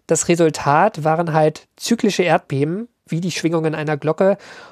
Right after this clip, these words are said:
Und das halt auch rund dreitausend Kilometer von, von Yucatan entfernt, in Tanis. Und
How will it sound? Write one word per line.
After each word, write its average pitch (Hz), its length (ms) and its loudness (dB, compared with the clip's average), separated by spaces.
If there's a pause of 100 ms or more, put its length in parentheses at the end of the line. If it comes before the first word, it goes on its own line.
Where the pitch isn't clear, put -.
(200)
Und 160 320 2
das 151 240 2
halt 143 160 2
auch - 200 -2
rund 160 460 -2
dreitausend 143 500 -2
Kilometer 147 480 0
von, 147 240 -6 (340)
von 143 180 -4
Yucatan 143 460 0
entfernt, 147 680 -4 (200)
in 139 100 -4
Tanis. 139 560 0 (680)
Und 165 640 2